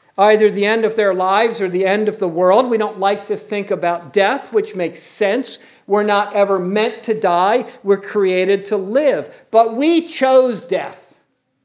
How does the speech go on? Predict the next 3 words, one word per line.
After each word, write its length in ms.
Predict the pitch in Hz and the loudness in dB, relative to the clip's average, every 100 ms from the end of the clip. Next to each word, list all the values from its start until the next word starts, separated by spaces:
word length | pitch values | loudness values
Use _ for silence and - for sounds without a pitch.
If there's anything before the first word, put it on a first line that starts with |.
| _ _ _ _ _ _ _ _ _ _ _ - | _ _ _ _ _ _ _ _ _ _ _ -2
We 140 | 233 | -2
choose 920 | 226 277 339 349 160 117 - - - _ _ _ _ _ _ | 0 2 4 4 0 -8 -16 -20 -20 _ _ _ _ _ _
death. 460 | 131 135 131 - | -6 -6 -6 -20